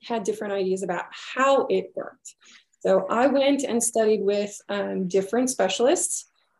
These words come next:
Um, so act specialists, um, cognitive behavioral, like Beckian specialists. I went and worked with, um, experts in functional analytics psychotherapy. Um, so I had all of those experiences and even worked under, um, psychoanalytic supervisor.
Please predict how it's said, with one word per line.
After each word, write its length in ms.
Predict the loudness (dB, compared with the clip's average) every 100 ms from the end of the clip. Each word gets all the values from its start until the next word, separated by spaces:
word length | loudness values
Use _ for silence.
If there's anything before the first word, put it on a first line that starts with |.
| -6
Um, 260 | -4 -4 -4
so 120 | -4
act 340 | 0 0 0
specialists, 920 | -2 2 4 4 2 6 6 6 0 -6
um, 260 | -8 -6 -4
cognitive 380 | -2 0 0 0
behavioral, 600 | 2 2 4 4 4 2
like 200 | -2 -2
Beckian 600 | -4 -4 -4 0 0 -2
specialists. 720 | -2 -2 0 2 2 2 -4 _ -20 _ -8
I 240 | -4 -2
went 320 | -2 -2 -4
and 120 | -4 -2
worked 320 | 0 -2 -2
with, 280 | -2 -2 -4 -6
um, 260 | -6 -4
experts 380 | -4 -2 -2 -2
in 140 | -6
functional 360 | -4 -6 -4 -2
analytics 460 | -2 2 4 4 2
psychotherapy. 1000 | -2 -2 -2 -2 -2 -4 -6 -6 -6 -10 -20 -20 -20 -14
Um, 520 | -4 -2 0 -2 -4 -10 _ -8
so 320 | 2 4 4
I 120 | 2 -4
had 420 | -2 0 2 2
all 180 | 2 2
of 60 |
those 140 | 0 -2
experiences 580 | -4 -2 -4 -4 -4
and 100 | -2
even 200 | -2 0
worked 200 | -2 -2
under, 480 | -2 0 0 0 -2
um, 320 | -4 -6 -6
psychoanalytic 800 | -4 -4 -2 -2 2 4 4 2
supervisor. 840 | -2 -4 -4 -2 -2 -4 -4 -6